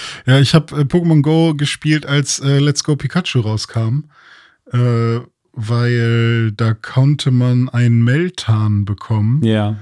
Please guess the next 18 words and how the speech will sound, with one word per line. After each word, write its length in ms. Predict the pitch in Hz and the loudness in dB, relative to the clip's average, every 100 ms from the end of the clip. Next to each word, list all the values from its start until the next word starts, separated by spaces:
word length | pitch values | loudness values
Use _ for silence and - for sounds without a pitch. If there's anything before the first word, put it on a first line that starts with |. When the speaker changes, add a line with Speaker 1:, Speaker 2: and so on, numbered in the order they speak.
| - - | -10 -4
Speaker 2:
Hm. 340 | 113 110 135 | -2 -2 -2
Speaker 1:
indem 400 | 123 120 120 120 | 2 2 4 4
man 220 | 120 120 | 4 2
das 200 | 117 113 | 0 -2
irgendwie 360 | - 127 127 120 | -2 -2 0 0
von 240 | - 123 | 0 -2
Pokémon 1080 | 107 - 123 123 117 120 117 117 113 113 110 | 0 -2 -2 2 2 2 2 0 -2 -4 -10
Go 400 | 104 117 117 113 104 | -2 0 2 2 0
rüber 360 | 123 120 113 107 | 0 0 -2 -2
transferiert. 760 | - 107 - 110 104 104 101 | -2 -4 -2 -2 0 0 -2
Und 120 | 104 | -2
das 180 | 113 - | -2 -2
hab 140 | 110 | -4
ich 100 | 101 | -6
gemacht. 460 | - 101 92 - - _ _ _ | -4 -2 -2 -8 -20 _ _ _
Speaker 2:
Ja, 300 | 110 113 110 | -2 0 0
das, 160 | 101 104 | -2 -4
Speaker 1:
Und 180 | 113 | -4